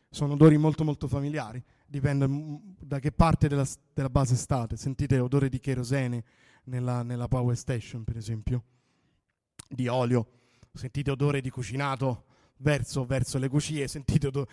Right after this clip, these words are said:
le cucine, sentite odore di stantio <laughs> verso la base, ma dopo un po' vi assicuro che gli odori scompaiono del tutto, quindi non ve li ricordate,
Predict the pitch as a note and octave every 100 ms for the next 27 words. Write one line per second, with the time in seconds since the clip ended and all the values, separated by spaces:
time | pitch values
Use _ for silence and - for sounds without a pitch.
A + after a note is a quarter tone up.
0 | - D3 D3 D#3 D3+ A#2 B2+ - D3+ D3+
1 | D3 C3+ - D3+ D3 C3 C#3 A#2 C#3+ -
2 | - - - F3 D3 D3 - - - -
3 | E3+ F3 F3+ F#3 F#3+ E3 - E3+ F#3+ D#3
4 | C#3+ C#3+ E3 E3 - C3 C#3 C3+ C3 B2+
5 | B2 A#2+ - B2 B2+ C3 B2 B2 A#2+ A2+
6 | B2 A#2 A#2 G#2+